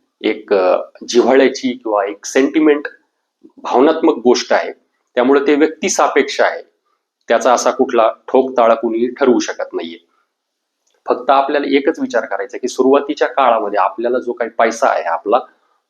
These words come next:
तो आपल्याला स्टॉक मार्केटमध्ये एकदा आपण इन्व्हेस्टमेंट करायचं ठरवलं.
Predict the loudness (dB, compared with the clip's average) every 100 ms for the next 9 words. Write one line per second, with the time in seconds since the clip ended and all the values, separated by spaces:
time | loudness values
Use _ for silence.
0 | _ 4 4 2 -2 -4 -4 -8 _ _
1 | _ _ -18 -6 2 2 2 0 0 0
2 | -4 -4 -6 -6 -4 -4 0 0 0 -2
3 | -2 -2 -4 -4 -2 -2 0 2 2 0
4 | -2 2 2 0